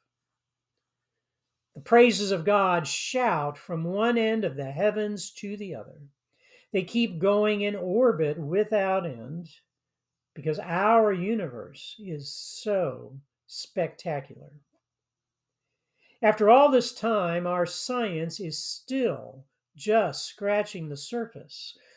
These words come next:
of how much creation is out there, how it all works, and how fantastic it all is.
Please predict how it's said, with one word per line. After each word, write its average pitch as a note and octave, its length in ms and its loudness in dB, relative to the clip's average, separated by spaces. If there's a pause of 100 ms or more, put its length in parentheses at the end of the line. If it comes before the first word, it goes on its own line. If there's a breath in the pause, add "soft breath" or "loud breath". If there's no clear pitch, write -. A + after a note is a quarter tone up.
(140)
of D#3+ 160 -4
how B3 520 2
much A3 320 0
creation F#3 640 -2
is D#3 100 -2
out F3+ 300 -2
there, - 300 -20 (720)
how A3+ 500 4
it G#3 80 4
all F#3 220 0
works, - 720 -12 (580)
and D3+ 120 -8
how E3 280 0
fantastic F#3 1040 -2 (920)
it D3+ 100 -2
all C#3 280 -2
is. - 440 -8